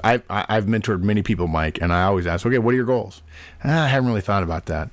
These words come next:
And I just think to myself, "This is gonna be bad." Now, because I've been asked so often, I often end up saying, "You know what? I'm, I'm gonna bow out right now. Uh, I, I like you. I admire you. I think this is gonna be great fun if we work on it.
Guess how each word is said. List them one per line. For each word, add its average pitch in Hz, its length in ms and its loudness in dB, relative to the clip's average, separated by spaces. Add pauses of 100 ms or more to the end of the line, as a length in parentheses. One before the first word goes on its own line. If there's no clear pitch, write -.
And 87 240 2
I 85 60 2
just 82 180 -4
think 87 140 0
to 87 60 -2
myself, 82 320 -2
"This 101 140 2
is 117 60 0
gonna 95 200 2
be 85 80 2
bad." 90 360 0
Now, 92 220 2
because 92 260 0
I've 92 120 0
been 90 100 -2
asked 104 240 0
so 92 100 -4
often, 82 440 -2
I 82 140 2
often 90 240 0
end 85 100 -2
up 82 80 -8
saying, 82 260 -2 (300)
"You 104 80 4
know 98 100 4
what? 92 220 0 (240)
I'm, 90 180 2
I'm 92 80 0
gonna 85 140 2
bow 82 200 2
out 80 220 -2
right 90 220 0
now. 80 300 -6 (220)
Uh, 78 460 0
I, 87 180 2
I 82 200 2
like 107 260 0
you. 85 140 0
I 82 160 -2
admire 101 340 2
you. 123 160 0
I 80 60 -2
think 98 160 -4
this 90 160 -2
is 92 80 -2
gonna 80 180 -2
be 85 80 0
great 104 340 2
fun 123 280 0
if 101 160 -4
we 95 80 -4
work 98 240 -2
on 101 160 0
it. - 100 -6